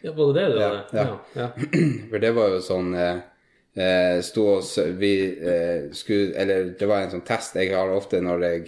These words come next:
Speaker 2: nå har vi jo aldri dødtid lenger, det er helt jævlig. Vi har, eh, bestandig sinnssykt med folk, og hver gang når jeg kommer på fritida og har lyst til å begynne å lage nye ting, så må jeg hjelpe til, for jeg har ikke samvittighet til å stå og se at de sliter,
Speaker 1: Mm,
Speaker 2: liksom.
Speaker 1: mm.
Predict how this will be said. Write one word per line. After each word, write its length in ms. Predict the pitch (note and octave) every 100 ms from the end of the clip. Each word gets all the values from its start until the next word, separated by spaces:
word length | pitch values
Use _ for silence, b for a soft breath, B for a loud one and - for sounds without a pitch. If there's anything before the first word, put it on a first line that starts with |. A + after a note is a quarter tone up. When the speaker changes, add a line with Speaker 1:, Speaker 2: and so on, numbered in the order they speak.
| - G2
Speaker 2:
nå 100 | F2+ A#2+
har 260 | A#2 E2+
vi 100 | E2 F2
jo 100 | E2+
aldri 300 | G#2+ F#2+ F2+
dødtid 360 | G#2 G#2+ F#2+
lenger, 220 | E2 E2+ F2
det 100 | F2+
er 80 | G2+
helt 100 | G2+
jævlig. 420 | G2+ A2+ A2 F#2 - A2
Vi 100 | F#2+
har, 280 | G2 G2 F#2 F#2
eh, 200 | F2+ F2+
bestandig 680 | F#2 - A2 A2 F2 D2+ E2+
sinnssykt 540 | - A2+ A2 F2 D#2+
med 100 | E2
folk, 340 | A2+ B2+ B2+ -
og 120 | E2+
hver 160 | A2 G2+
gang 100 | F2+
når 140 | F#2+
jeg 120 | G2 G#2
kommer 200 | G2+ F#2
på 120 | F2+
fritida 520 | - G#2+ G#2+ G#2 D#2+
og 60 | E2+
har 80 | F2+
lyst 100 | F2+
til 80 | -
å 40 | F#2
begynne 200 | F2+ F2
å 60 |
lage 220 | F#2 G2+ F2+
nye 160 | F2+
ting, 260 | E2+ G#2 A#2+ b b b b b
så 340 | - F#2+ F#2
må 200 | F#2 G2+ F#2+
jeg 100 | F#2+
hjelpe 240 | F#2 - F2+
til, 200 | G2+ F#2
for 140 | G2+
jeg 160 | F#2 F#2
har 100 | F2+
ikke 120 | -
samvittighet 440 | F#2 F#2+ F#2+ E2
til 80 | E2
å 20 |
stå 200 | E2 - E2+
og 60 |
se 120 | -
at 140 | F2+ E2
de 220 | E2+ E2+
sliter, 460 | - G2 F2+ - A#2+
Speaker 1:
Mm, 80 | G#2+
Speaker 2:
liksom. 300 | G#2 - E2+
Speaker 1:
mm. 220 | A2+ G#2